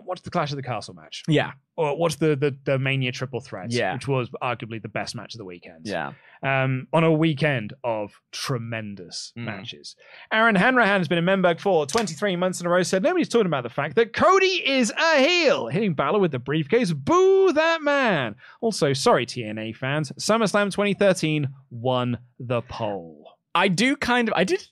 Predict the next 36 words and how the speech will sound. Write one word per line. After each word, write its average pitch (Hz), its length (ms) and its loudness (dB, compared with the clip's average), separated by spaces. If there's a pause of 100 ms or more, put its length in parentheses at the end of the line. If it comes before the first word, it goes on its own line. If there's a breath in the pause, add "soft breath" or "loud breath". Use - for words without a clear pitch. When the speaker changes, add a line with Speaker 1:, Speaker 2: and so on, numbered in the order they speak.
(140)
Speaker 2:
have 233 220 0
a 233 60 -2
moment 220 280 0
where 170 140 0
I 156 40 2
was 147 100 0
like, 139 120 -2
"It 220 80 -4
is 311 140 -8
a 269 60 -2
heel 185 260 2
thing 143 280 -2
to 120 100 -6
use 117 320 -4
the 113 80 -8
weapon." 110 440 -6
That 277 220 -2
said, 262 320 -2
it's 208 140 -10
also 294 260 -4
a 185 60 0
smart 135 520 -2
thing. 185 360 -4
There's 170 140 -8
some, 208 140 -4
they've 185 120 2
Speaker 1:
It's 247 80 -2
Speaker 2:
brought 220 160 2
the 185 80 0
weapon 180 260 2
in, 185 140 2
Speaker 1:
comeuppance. 196 160 -8
Speaker 2:
you 175 80 -6
might 208 140 0
as 143 100 -4
well. 170 320 2